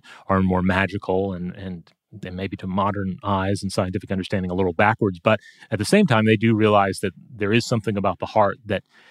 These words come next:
uh, that powers everything. It is the center of the being, even if,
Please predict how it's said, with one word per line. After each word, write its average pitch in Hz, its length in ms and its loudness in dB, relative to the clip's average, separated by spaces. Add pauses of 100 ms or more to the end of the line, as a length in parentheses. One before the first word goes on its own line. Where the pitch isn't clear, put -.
(160)
uh, 101 220 0
that 107 180 -2
powers 101 420 2
everything. 90 480 -4
It 92 100 -6
is 110 180 0
the 92 100 -14
center 98 440 -2 (400)
of 92 140 -2
the 85 80 -12
being, 90 260 -4
even 101 280 4
if, 90 260 -2